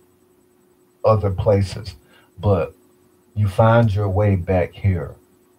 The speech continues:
And there's a reason that you find your way back here,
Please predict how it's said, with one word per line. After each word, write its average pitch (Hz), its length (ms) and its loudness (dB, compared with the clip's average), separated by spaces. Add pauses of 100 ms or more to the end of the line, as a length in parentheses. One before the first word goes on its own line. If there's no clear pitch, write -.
(160)
And 92 100 -4
there's 101 160 0
a 98 80 -2
reason 123 400 2
that 87 160 -2
you 92 80 -6
find 113 400 0
your 85 140 -4
way 78 180 -10
back 62 320 -12
here, 98 380 -8